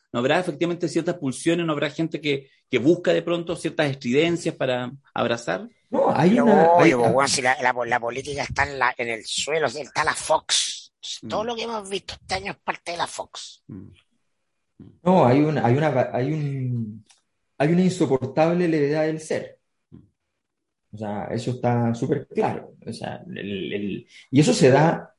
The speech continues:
Speaker 2: en todas las candidaturas. No hay ninguna que se salve en algún momento de incurrir,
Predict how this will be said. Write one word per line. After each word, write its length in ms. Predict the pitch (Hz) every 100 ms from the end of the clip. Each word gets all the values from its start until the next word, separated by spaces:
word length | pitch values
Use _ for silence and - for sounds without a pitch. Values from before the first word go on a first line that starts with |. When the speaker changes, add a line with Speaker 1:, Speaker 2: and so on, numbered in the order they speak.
| _ -
Speaker 2:
en 280 | 123 107
todas 220 | - 156 208
las 100 | 208
candidaturas. 560 | 233 240 254 240 98
No 340 | 117 131 127 147
hay 260 | 160 147 -
ninguna 600 | 127 113 107 147 185 202
que 80 | 226
se 140 | 165
salve 400 | 127 170 180 170
en 60 | 151
algún 300 | 123 165 190
momento 760 | 185 180 240 233 277 330 403 _ _ _
de 140 | - 135
incurrir, 680 | 143 - 131 156 196 233